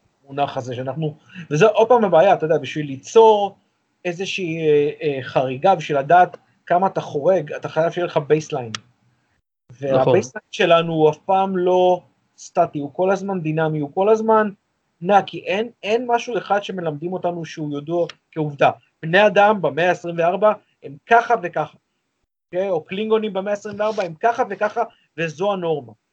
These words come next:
Speaker 1: אנחנו
Speaker 2: כן.
Speaker 1: מנסים כל פעם לשאוב אלמנטים בשביל לבנות את הבייסליין הזה,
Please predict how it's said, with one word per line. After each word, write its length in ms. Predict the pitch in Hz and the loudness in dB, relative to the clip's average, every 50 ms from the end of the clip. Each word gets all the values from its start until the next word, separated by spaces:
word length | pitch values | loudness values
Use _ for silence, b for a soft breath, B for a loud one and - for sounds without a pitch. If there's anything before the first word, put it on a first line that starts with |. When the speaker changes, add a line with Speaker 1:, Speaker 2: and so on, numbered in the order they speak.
| _ _ | _ _
Speaker 1:
אנחנו 200 | - 156 156 - | -12 -12 -10 -2
Speaker 2:
כן. 120 | 170 147 131 | -2 0 0
Speaker 1:
מנסים 240 | 120 127 - 214 - _ _ | 0 -4 -8 -12 -18 _ _
כל 80 | - 208 | -14 -8
פעם 160 | - 214 190 175 | -6 -6 -6 -6
לשאוב 500 | 170 - - - - 226 247 233 180 165 | -10 -14 -14 -8 -2 0 0 0 0 0
אלמנטים 580 | 156 151 156 165 202 220 208 - 160 143 143 - _ _ _ _ _ | -2 -2 -4 -4 -6 -6 -8 -8 -12 -14 -14 -16 _ _ _ _ _
בשביל 240 | 160 - - 165 156 | -18 -12 -10 -8 -8
לבנות 320 | 156 151 165 185 202 196 | -8 -6 -6 -6 -6 -6
את 80 | 202 170 | -4 -4
הבייסליין 460 | 165 139 143 139 123 135 131 120 120 | -2 -2 -2 -4 -4 -6 -8 -8 -8
הזה, 160 | 120 110 110 | -10 -12 -14